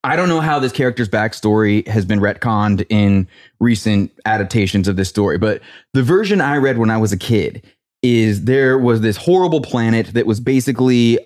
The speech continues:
uninhabitable except for these space wolves or something like that, space monsters running around on this planet.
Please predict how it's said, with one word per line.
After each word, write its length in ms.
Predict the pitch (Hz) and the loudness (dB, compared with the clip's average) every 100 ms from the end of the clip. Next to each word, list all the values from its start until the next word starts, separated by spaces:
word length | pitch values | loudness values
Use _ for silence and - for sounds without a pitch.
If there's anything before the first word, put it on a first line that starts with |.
| 143 | -2
uninhabitable 880 | 139 131 123 110 95 98 95 95 - | 0 0 0 -2 -2 0 0 -2 -4
except 360 | 110 - 127 | -6 -4 -4
for 80 | 113 | -2
these 260 | 110 101 90 - | 0 0 -4 -14
space 420 | - 113 107 90 | -6 -2 -2 0
wolves 440 | 98 95 90 131 | 0 0 -2 -4
or 120 | 92 | -4
something 460 | - - 98 95 92 | -4 -6 -4 -2 -4
like 200 | - 98 | -4 -6
that, 220 | - - | -8 -10
space 320 | - 131 110 | -8 -6 -4
monsters 460 | 104 95 - 98 92 | -4 -4 -6 -6 -4
running 220 | 101 104 | -2 -2
around 160 | 92 90 | -2 -2
on 80 | 92 | -4
this 80 | |
planet. 480 | - 117 92 90 87 | -6 -6 -4 -6 -8